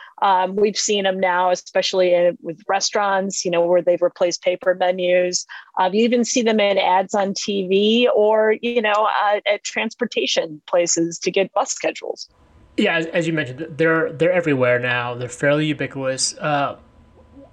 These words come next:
Speaker 2: tell me about, like, the, the ver-, like, the scam, the malicious code version of this. Like, how does it actually work?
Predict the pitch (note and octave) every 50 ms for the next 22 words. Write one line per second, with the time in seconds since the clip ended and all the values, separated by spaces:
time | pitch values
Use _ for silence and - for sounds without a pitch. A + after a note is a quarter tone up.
0 | - - - - C4 D4 E4+ E4 A3+ G3 F3+ F3 E3 E3 - - _ _ _ _
1 | _ _ _ _ - D#3+ - - - C#3 E3+ - - F3+ D#3+ - - F3 F3 -
2 | F3+ F3 F3 E3+ E3 - D3 C#3 - - - - D#3 D3+ D3 D3 C#3+ C#3 C3+ C#3
3 | C#3+ D3 D3+ - - D#3 - - - - D3+ D3 C#3+ B2+ A#2+ - C3+ B2+ B2 B2
4 | B2+ A#2 A2+ A#2+ A#2+ - C3+ - - - - A3+ B3+ A#3+ F#3+ F3+ D#3+ D3+ C#3+ -
5 | - B2+ A2 A2 - - - - -